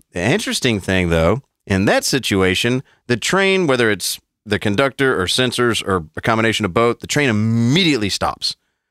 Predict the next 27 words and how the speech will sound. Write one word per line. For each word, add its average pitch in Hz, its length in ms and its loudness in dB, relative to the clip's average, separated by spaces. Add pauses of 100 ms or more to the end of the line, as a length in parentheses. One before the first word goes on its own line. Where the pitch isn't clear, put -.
(300)
like, 101 220 2
just 110 300 -2
inches 147 300 0
from 117 160 0
hitting 98 240 0
her. 78 180 -10 (600)
And 131 260 0
she, 143 360 0 (400)
she 151 160 0
gets - 180 -2
pushed - 540 -4
into 139 580 0
the, 104 600 2
in 110 180 0
front 143 160 2
of 117 60 -2
the 104 60 -2
train 156 440 0 (600)
as 139 240 2
the 139 80 0
train 160 240 0
is 120 120 0
coming 139 380 2
on 120 260 2
frame. 127 240 0
Like, 120 160 2
it's, 143 260 -2